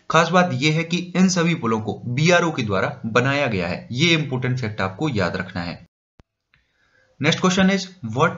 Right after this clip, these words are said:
position has been India got in the commitment of reducing inequality index, यानी commitment of reducing inequality सूचकांक में भारत को कौन सा स्थान दिया गया है? तो दोस्तों, भारत को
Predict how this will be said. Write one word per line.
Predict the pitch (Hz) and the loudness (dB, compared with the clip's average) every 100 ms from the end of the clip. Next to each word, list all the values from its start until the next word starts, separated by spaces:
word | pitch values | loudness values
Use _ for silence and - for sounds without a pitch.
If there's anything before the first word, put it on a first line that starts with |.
| - | -4
position | 135 131 - - 151 131 | -4 -4 -6 -4 -4 -2
has | 131 131 | -2 -2
been | 151 - | -4 -2
India | 123 135 127 104 | -2 0 -2 0
got | 123 127 | 0 0
in | 123 123 | -2 0
the | 127 143 - - - 143 | 0 -2 -4 -20 -4 0
commitment | 156 160 165 170 165 - | 0 0 0 -2 -4 -6
of | 117 101 - - 101 | -2 -2 -4 -12 -4
reducing | 107 127 135 151 - - _ | -2 0 -2 -4 -8 -20 _
inequality | 156 175 160 156 151 180 - | -2 -2 -2 -2 -2 -4 -2
index, | 104 98 101 - - | -2 -2 -4 -12 -6
यानी | 104 104 120 107 - - - | -2 0 0 -4 -10 -12 -4
commitment | 135 156 160 175 - | -2 -2 -2 -6 0
of | 135 135 - 104 | 0 0 -8 -6
reducing | 107 120 123 151 156 - _ - | -4 -2 -2 -6 -8 -18 _ -4
inequality | 165 - 127 120 123 131 135 | -4 -2 -4 -2 -2 -2 -6
सूचकांक | - 110 - 110 127 | -6 -6 -2 -4 -2
में | 123 127 - - | -4 -4 -8 -6
भारत | 113 123 143 | -2 -2 -2
को | 135 | -6
कौन | - 104 | -4 -4
सा | 113 135 | -2 -4
स्थान | 131 131 | -2 -2
दिया | 131 135 | 0 2
गया | 131 127 | 0 0
है? | 123 131 - - | -2 -4 -6 -10
तो | - | -8
दोस्तों, | 139 165 165 180 127 | -2 -2 0 -2 -2
भारत | 110 120 139 - | -4 0 0 -2
को | 95 | -10